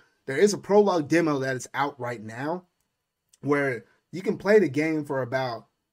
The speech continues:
uh, up to the third chapter, and they do the whole save progression thing, goes over into the full game of whenever you actually manage to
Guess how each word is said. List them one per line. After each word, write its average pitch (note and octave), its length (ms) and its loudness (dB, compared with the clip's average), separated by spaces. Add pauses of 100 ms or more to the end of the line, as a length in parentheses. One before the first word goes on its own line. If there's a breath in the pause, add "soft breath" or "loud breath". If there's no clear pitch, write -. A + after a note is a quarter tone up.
(240)
uh, D3 300 -2
up F#3+ 160 0
to G#3 80 2
the C#3 100 -10
third G3+ 280 4
chapter, F3 560 -2
and D3+ 120 -4
they D3+ 80 0
do F#3+ 100 -4
the E3 80 -4
whole D#3+ 320 6
save D#3+ 300 -4
progression C#3 480 -6
thing, C#3+ 420 -6 (320)
goes C#3 340 -4
over C#3+ 320 0
into C3+ 260 -10
the A2 100 -14
full D3 300 -2
game D3+ 400 -2
of B2+ 140 -8
whenever C#3+ 300 -4
you C#3 160 -8
actually C#3 320 -6
manage C#3 280 -10
to A#2 340 -12